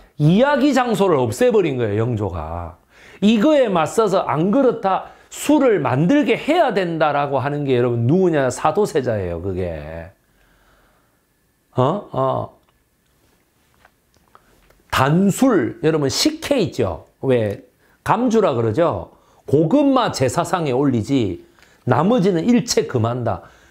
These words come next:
근데 딱 하나 살아남았어. 막걸리 있잖아요.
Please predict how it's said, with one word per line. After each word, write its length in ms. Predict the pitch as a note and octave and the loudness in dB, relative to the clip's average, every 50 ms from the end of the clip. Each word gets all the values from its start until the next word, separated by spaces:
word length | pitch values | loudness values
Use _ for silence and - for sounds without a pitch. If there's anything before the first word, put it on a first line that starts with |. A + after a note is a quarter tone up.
| _ - | _ -2
근데 340 | - G3+ G#3 G3 E3+ - - | 0 0 2 0 -2 -2 -2
딱 320 | - C4 C4 - - - | -4 -4 -4 -6 -6 -6
하나 160 | - G#3+ G3+ F#3 | -2 -2 -2 -2
살아남았어. 800 | - - G3 F#3 E3+ D#3 C#3 A#2+ A2 G2+ - - C3 G#2+ D#2 | -2 -2 -2 -2 0 -2 -2 -2 -4 -4 -4 -4 -4 -4 -4
막걸리 600 | E2 F#2 G#2+ - - - A3 G#3+ A3 G#3 F3+ C3+ G2+ | -4 -6 -6 -8 -6 0 0 0 0 2 -2 -2 -4
있잖아요. 440 | D#2+ - - D#2 C#2 C2+ C2 B1+ | -4 -8 -12 -14 -14 -14 -20 -20